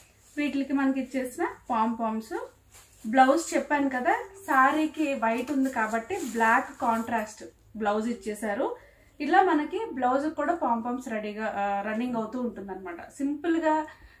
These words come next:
ఆ, సమ్మర్ కి అట్లా క్యాజువల్ వేర్ కి, ఆఫీస్ లోకి అలాగా మ్యాచింగ్స్ ఎవరైనా వేసుకోవాలనుకుంటే ఇట్లా తీసేసుకోవచ్చు.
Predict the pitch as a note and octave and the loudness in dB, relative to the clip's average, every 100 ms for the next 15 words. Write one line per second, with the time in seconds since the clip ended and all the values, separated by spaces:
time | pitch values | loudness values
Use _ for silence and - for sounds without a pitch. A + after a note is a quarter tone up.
0 | - A#3 A3+ A#3 C4 B3 C#4+ C#4+ C4+ C4 | 2 4 4 2 0 2 2 0 -2 -2
1 | B3+ A#3+ A#3+ A#3+ A#3 A3+ A3+ B3 A3+ A3+ | 0 -2 -2 -2 -2 -2 -2 -4 -4 -6
2 | A#3+ A3+ G#3 G#3+ A#3+ A3+ A#3 A3 A#3+ A3+ | -4 -2 0 -2 -6 -8 -6 -6 -2 -2
3 | A3+ A#3+ A3+ A3+ C4 C#4 C#4+ C4+ B3 A3+ | 0 0 0 2 0 -2 -6 -2 -2 -2
4 | A3+ A3+ G#3+ A3 - A3+ A3 G#3 G#3 A#3+ | -2 -4 -4 -6 -6 -4 -4 -6 -6 -6
5 | D4 A#3+ B3 A#3+ G#3 G#3+ - - G3 F3 | -4 -4 -4 -4 -6 -10 -14 -10 -10 -8
6 | - | -10